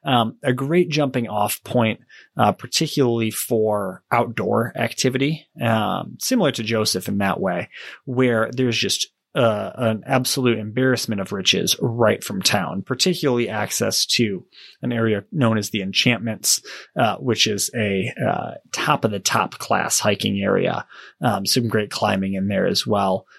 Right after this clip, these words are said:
A place that I really enjoy. Um, would love to get back to this summer, um, or early fall. But the town itself also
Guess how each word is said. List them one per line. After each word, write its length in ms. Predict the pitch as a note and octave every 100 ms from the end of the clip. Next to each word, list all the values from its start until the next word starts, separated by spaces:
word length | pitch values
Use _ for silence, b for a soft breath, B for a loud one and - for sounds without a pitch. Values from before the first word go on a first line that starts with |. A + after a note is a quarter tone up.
| b
A 40 | -
place 300 | - A#2 -
that 140 | F#2+
I 80 | A2
really 440 | G2+ G#2+ G#2+ G#2 G2
enjoy. 560 | F#2+ - G2 G2 F#2+ G2 _ F#3
Um, 220 | A2 G2+
would 100 | G#2+
love 160 | A2 G#2
to 80 | G#2
get 160 | F#2
back 260 | G#2 F#2+ -
to 240 | - F#2+ E2+
this 160 | -
summer, 480 | - A2 G2 F2+ F#2 B B B B
um, 460 | - G#2 F#2 F2+ -
or 300 | A#2+ G#2 G#2
early 200 | G2+ F#2+
fall. 580 | F#2+ - G2+ F#2+ F#2 F#2+ -
But 340 | B2+ A#2 A#2 _ -
the 100 | C#3
town 320 | - A3+ B3
itself 420 | - - D#3 C#3 -
also 560 | C#3+ B2+ C3 A2+ G#2+